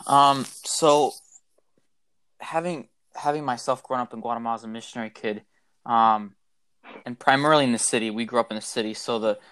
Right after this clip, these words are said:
the things that my parents did there were, were a little bit different, but, like,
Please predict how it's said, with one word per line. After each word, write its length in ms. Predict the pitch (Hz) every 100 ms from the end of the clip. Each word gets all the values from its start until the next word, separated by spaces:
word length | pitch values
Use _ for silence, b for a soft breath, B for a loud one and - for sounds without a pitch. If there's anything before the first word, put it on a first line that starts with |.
| B -
the 60 |
things 260 | - 135 131
that 120 | 120
my 120 | 110
parents 360 | 113 - 113 -
did 140 | 117
there 140 | 107 113
were, 200 | 113 110 -
were 140 | 110 110
a 60 |
little 200 | 113 117
bit 240 | 110 - - _ _ _ _ -
different, 440 | 139 - 127 120
but, 260 | 127 117 107
like, 340 | 120 -